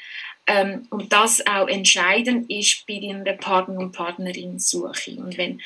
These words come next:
sobald das passiert, finde ich, dann bist du als Individuum nicht mehr frei,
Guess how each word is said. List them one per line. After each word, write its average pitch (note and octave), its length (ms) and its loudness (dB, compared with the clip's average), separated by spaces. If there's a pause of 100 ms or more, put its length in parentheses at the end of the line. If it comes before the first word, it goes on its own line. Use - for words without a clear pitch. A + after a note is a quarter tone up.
(140)
sobald G#3+ 520 2
das A#3 240 4
passiert, A3 480 2
finde G3 260 -4
ich, F#3+ 140 -4
dann F#3+ 180 -2
bist F#3+ 240 0
du F#3+ 80 2
als F3+ 160 2
Individuum F#3+ 640 -2
nicht F#3 140 -4
mehr F3+ 180 -4
frei, F#3+ 720 0